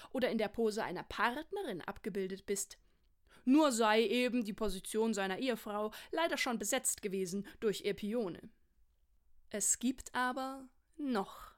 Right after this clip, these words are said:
eine Spur zu deinem Stammbaum. Sie führt ganz weit zurück. Da wirst du nämlich erwähnt als ein Körperteil. Das kam ja bei den alten Griechen häufiger vor. Ständig wird da einer aus einem Knie geboren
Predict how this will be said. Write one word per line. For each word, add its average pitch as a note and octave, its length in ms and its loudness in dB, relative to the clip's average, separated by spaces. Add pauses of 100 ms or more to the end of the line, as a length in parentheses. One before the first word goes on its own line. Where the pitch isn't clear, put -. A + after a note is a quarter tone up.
eine G#3+ 240 -4
Spur G#3 400 -4
zu G#3+ 140 -6
deinem G3+ 220 -6
Stammbaum. G3+ 640 -4 (760)
Sie B3+ 240 2
führt G3+ 340 -2 (280)
ganz G#3+ 400 2
weit F3+ 240 -8
zurück. - 480 -10 (580)
Da G3+ 180 2
wirst B3 260 2
du C4+ 40 2
nämlich C4 340 0
erwähnt A3 400 -4 (260)
als G#3 300 -2
ein - 160 -8
Körperteil. - 760 -10 (760)
Das A3 160 2
kam C4+ 180 6
ja A#3+ 60 6
bei A3 120 6
den A3 120 2
alten A3 260 2
Griechen A3 380 0
häufiger A3+ 340 2
vor. F#3+ 300 0 (180)
Ständig D4+ 640 0
wird A#3 160 -2
da A3 100 2
einer G#3 300 2
aus - 120 -2
einem G3 180 -6
Knie C#4 340 4
geboren A#3 600 4